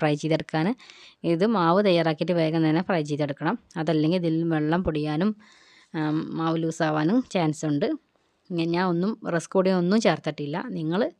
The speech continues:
അഥവാ വെള്ളം ലൂസായാലും ബ്രെഡ് പൊടിയോ റസ്ക് പൊടിയോ ചേർത്തിട്ട് അത് പാകാക്കാവുന്നതാണ്. അങ്ങനെയാണെങ്കിൽ നല്ലൊരു ക്രിസ്പിനെസ് ഒന്നും കൂടെ കിട്ടും.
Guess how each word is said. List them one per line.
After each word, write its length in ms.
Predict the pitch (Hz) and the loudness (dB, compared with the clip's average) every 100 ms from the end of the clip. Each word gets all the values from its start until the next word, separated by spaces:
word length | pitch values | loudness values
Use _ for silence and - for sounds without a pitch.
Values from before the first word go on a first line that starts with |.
| _ 165 | _ -8
അഥവാ 360 | 156 156 175 | -4 -2 0
വെള്ളം 360 | 208 175 175 180 | 0 0 -2 -2
ലൂസായാലും 680 | 160 - 156 156 151 180 - | -4 -6 -6 -6 -6 -6 -8
ബ്രെഡ് 260 | 156 147 | -8 -6
പൊടിയോ 360 | 156 151 170 156 156 | -8 -4 -4 -6 -12
റസ്ക് 180 | 156 - | -16 -12
പൊടിയോ 240 | 151 147 | -10 -8
ചേർത്തിട്ട് 480 | 160 151 143 151 175 | -6 -8 -8 -10 -8
അത് 100 | 165 | -8
പാകാക്കാവുന്നതാണ്. 1200 | 160 151 151 165 160 170 170 165 160 156 151 190 302 - - - - _ 175 | -8 -10 -8 -10 -8 -8 -8 -6 -4 -4 -4 -4 -6 -14 -20 -20 -20 _ -4
അങ്ങനെയാണെങ്കിൽ 420 | 190 190 180 190 | 2 2 2 0
നല്ലൊരു 520 | 170 165 170 202 180 | 0 0 0 0 -2
ക്രിസ്പിനെസ് 500 | 180 165 - 156 - | -6 -8 -6 -6 -4
ഒന്നും 240 | 160 160 | -2 -2
കൂടെ 160 | 165 156 | -2 -4
കിട്ടും. 380 | 151 143 196 | -8 -8 -6